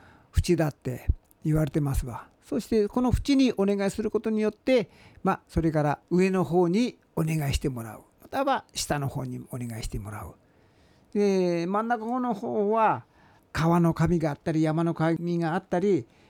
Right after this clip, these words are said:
ピンネ、えー、橋の黒お稲まカムイっていうのは太陽の神様だ。んで、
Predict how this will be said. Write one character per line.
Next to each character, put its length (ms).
ピ 100
ン 60
ネ、 80
え 260
ー、 200
橋 60
の 160
黒 220
お 100
稲 160
ま 160
カ 140
ム 140
イ 40
っ 20
て 180
い 20
う 40
の 100
は 240
太 180
陽 180
の 120
神 200
様 260
だ。 260
ん 120
で、 260